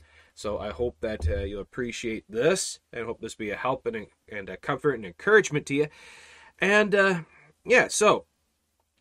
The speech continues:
Luke chapter thirteen. So please grab your Bibles and turn with me to Luke chapter thirteen. We're at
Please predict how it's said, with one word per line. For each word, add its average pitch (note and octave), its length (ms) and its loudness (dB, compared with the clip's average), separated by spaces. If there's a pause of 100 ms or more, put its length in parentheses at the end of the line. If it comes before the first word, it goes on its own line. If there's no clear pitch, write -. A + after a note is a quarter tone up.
(140)
Luke A3 320 4
chapter G3+ 440 4
thirteen. D3+ 680 -2
So A#2 200 -6
please C#3+ 280 -4
grab C#3 200 2
your A#2 100 -4
Bibles B2 680 -2
and B2 300 -6
turn B2+ 200 -8
with B2+ 140 -10
me C3 140 -8
to A2 100 -10
Luke A#2+ 200 -6
chapter B2 280 -4
thirteen. D3+ 640 -6
We're G2+ 160 -8
at G2 180 -8